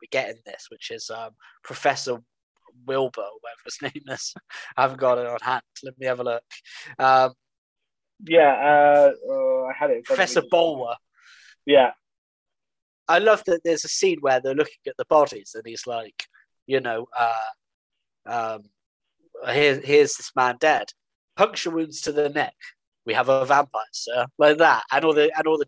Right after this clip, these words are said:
Speaker 1: gentlemen around are like, "Yes, a vampire, one hundred percent." Um, and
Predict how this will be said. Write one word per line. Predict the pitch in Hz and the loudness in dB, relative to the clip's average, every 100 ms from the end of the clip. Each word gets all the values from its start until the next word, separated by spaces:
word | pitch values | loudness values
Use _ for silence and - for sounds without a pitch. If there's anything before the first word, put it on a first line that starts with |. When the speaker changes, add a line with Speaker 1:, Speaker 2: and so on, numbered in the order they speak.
| 165 | -2
Speaker 1:
gentlemen | 160 - - 135 | -4 -4 -12 -2
around | 147 147 | 2 2
are | 117 | -2
like, | 110 | -10
"Yes, | 131 - - | -10 -10 -8
a | 127 | -4
vampire, | 123 - - - | -4 -4 -16 -14
one | 117 | -10
hundred | 135 147 | -10 -10
percent." | - 190 117 - - - - - - | -2 0 0 -4 -14 -14 -18 -6 2
Um, | 147 147 143 - _ _ _ - | 4 4 2 -8 _ _ _ -4
and | 151 147 | -4 -4